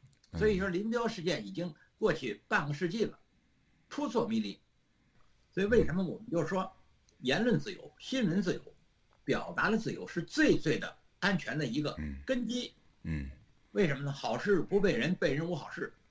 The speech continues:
Speaker 2: 君子坦荡荡，小人常戚戚。不做亏心事儿，不怕鬼叫门。所以你要说安全，
Speaker 1: 嗯。
Speaker 2: 最早的安全就是你得让人家有眼睛让人看，有耳朵让人听，有嘴让人去表达，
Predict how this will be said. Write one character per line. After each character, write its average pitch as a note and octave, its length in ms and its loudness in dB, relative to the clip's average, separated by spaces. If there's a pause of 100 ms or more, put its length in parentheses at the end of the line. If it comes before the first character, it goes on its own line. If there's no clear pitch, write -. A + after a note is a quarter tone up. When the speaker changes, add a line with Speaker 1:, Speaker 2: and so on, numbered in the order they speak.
(240)
Speaker 2:
君 A3 220 2
子 D#3+ 200 0
坦 - 260 -8
荡 E3 200 2
荡， E3+ 240 0
小 - 240 -6
人 C#3+ 180 -2
常 F3+ 200 -2
戚 - 200 -2
戚。 - 180 -14 (500)
不 G#3+ 140 0
做 A#3 240 2
亏 G3+ 220 4
心 E3+ 180 2
事 F3 100 -2
儿， - 160 -6
不 F3 120 -2
怕 D#3+ 160 -2
鬼 - 180 -10
叫 A#2 140 -2
门。 A#2+ 240 0 (580)
所 G#3+ 140 4
以 A#3 80 6
你 D3 120 4
要 - 120 -2
说 - 140 -4
安 B3 240 2
全， - 180 -4
Speaker 1:
嗯。 - 80 -10
Speaker 2:
最 C#4 200 4
早 - 120 -4
的 A#2+ 80 -6
安 F3+ 160 2
全 D#3 260 2 (300)
就 D#3+ 140 2
是 D3 60 2
你 F#3 140 0
得 D#3+ 120 0
让 D3 160 2
人 E3+ 100 2
家 F3 100 2
有 E3+ 160 0
眼 D#3+ 200 -2
睛 C#3+ 80 -2
让 D3+ 100 0
人 C#3 80 -4
看， E3 180 0 (140)
有 D#3 140 -2
耳 E3+ 100 -2
朵 - 60 -8
让 D3+ 100 -4
人 C#3+ 100 -4
听， G#3 180 -2 (100)
有 E3+ 160 -4
嘴 G#2+ 160 -6
让 B2 120 0
人 E3 80 -2
去 D3 60 -2
表 - 240 -8
达， D#3+ 280 0